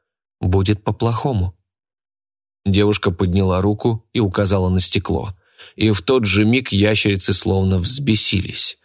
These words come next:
Они начали ударять в прозрачную перегородку своими шипами,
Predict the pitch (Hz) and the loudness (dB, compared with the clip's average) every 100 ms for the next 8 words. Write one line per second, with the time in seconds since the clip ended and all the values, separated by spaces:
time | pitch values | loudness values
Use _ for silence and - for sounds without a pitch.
0 | _ _ _ - 92 92 95 92 92 92 | _ _ _ -2 0 2 2 2 0 2
1 | 92 98 104 90 - 98 92 101 90 - | 2 2 2 -2 -4 -2 0 0 0 -2
2 | 90 90 87 90 101 120 - 95 - 98 | 0 0 0 0 0 -2 -4 -4 -2 0
3 | 90 92 - 90 117 95 107 | 0 0 -2 -2 -2 0 -4